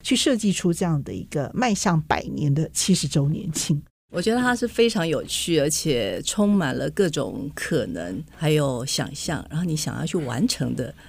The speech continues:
Speaker 2: 你可能都可以在这里获得实现。那我觉得这是一个 dreamland，就是一个梦想的一块园地。那很荣幸的呢，我们参与到了在台成立三十周年的这样的一个 milestone。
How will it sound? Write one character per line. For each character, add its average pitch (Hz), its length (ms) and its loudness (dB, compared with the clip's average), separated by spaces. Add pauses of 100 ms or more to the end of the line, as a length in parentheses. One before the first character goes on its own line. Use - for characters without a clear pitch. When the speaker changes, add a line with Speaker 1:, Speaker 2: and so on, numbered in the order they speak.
(180)
Speaker 2:
你 160 80 0
可 156 180 0
能 131 160 4
都 220 120 4
可 202 120 -2
以 151 80 2
在 147 200 2
这 139 200 0
里 - 220 -6
获 165 160 2
得 123 100 0
实 113 240 -4
现。 113 320 0 (220)
那 135 80 0
我 123 100 2
觉 123 60 2
得 147 60 6
这 185 120 2
是 180 140 0
一 160 80 2
个 127 360 -2 (100)
dreamland， 151 680 2 (360)
就 135 120 2
是 151 80 2
一 147 60 4
个 143 60 6
梦 156 260 6
想 - 260 -4
的 82 100 -6
一 80 100 -6
块 120 280 -4
园 113 300 -4
地。 151 220 2 (280)
那 139 380 4
很 139 160 2
荣 131 200 4
幸 226 180 6
的 160 120 6
呢， 139 120 6
我 127 60 2
们 117 120 2
参 160 280 0
与 151 180 2
到 143 240 -2
了 113 340 -6 (140)
在 156 140 -2
台 127 240 -4
成 123 180 -4
立 143 100 2
三 160 180 0
十 147 100 0
周 151 220 2
年 110 200 -2
的 113 100 -6
这 143 120 -4
样 127 80 -2
的 123 80 -4
一 - 20 -8
个 135 60 -2
milestone。 139 500 4